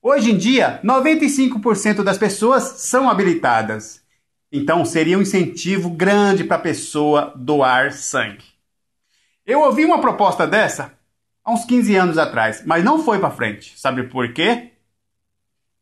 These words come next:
As autoridades não querem incentivar nada, só quer tirar das pessoas.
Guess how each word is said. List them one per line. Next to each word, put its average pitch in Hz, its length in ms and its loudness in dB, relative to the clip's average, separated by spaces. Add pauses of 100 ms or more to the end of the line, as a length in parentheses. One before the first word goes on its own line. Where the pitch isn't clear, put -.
(260)
As 120 100 -6
autoridades 143 640 0
não 175 260 0
querem 156 220 -2
incentivar 143 580 -2
nada, 131 640 0
só - 280 -10
quer 170 180 -2
tirar 151 800 -2 (120)
das 131 360 -2
pessoas. 135 1000 -4